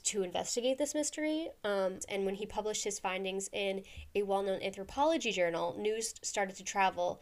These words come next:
about the vampire phenomenon. People were desperate for an explanation for the mass hysteria.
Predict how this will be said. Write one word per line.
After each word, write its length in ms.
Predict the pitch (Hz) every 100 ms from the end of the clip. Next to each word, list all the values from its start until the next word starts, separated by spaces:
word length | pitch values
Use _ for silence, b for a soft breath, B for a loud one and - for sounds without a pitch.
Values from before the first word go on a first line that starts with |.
| b b -
about 260 | 190 185
the 60 | 180
vampire 440 | 175 185 180 170
phenomenon. 600 | 175 180 - - - - - b b b -
People 260 | 233 254
were 120 | 277 262
desperate 440 | 185 185 - 180
for 120 | -
an 80 | 196
explanation 680 | 185 - - 202 180 - 196
for 100 | 196
the 80 | 185
mass 240 | 170 -
hysteria. 520 | 160 - - - -